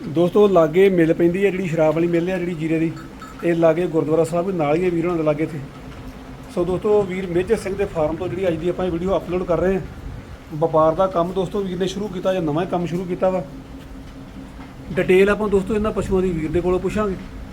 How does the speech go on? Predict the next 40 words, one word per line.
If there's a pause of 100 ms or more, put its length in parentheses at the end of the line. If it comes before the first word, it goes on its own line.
(220)
ਉਸ
ਤੋਂ
ਪਹਿਲਾਂ
ਦੋਸਤੋ
ਬੇਨਤੀ
ਹੈ,
ਜਿੰਨੇ
ਵੀ
ਵੀਰ
ਇਸ
ਚੈਨਲ
ਤੇ
ਨਵੇਂ
ਆਏ,
ਕਿਰਪਾ
ਕਰਕੇ
ਚੈਨਲ
ਨੂੰ
ਸਬਸਕ੍ਰਾਈਬ
ਕਰ
ਦਿਓ, (580)
ਨਾਲ
ਲੱਗਦੇ
ਘੰਟੀ
ਦੇ
ਬਟਨ
ਨੂੰ
ਦਬਾ
ਦਿਓ
ਤਾਂ
ਕਿ
ਸਾਡੀ
ਨਵੀਂ
ਵੀਡੀਓ
ਦੀ
ਨੋਟੀਫਿਕੇਸ਼ਨ
ਤੁਹਾਡੇ
ਤੱਕ
ਪਹੁੰਚਦੀ
ਰਹੇ।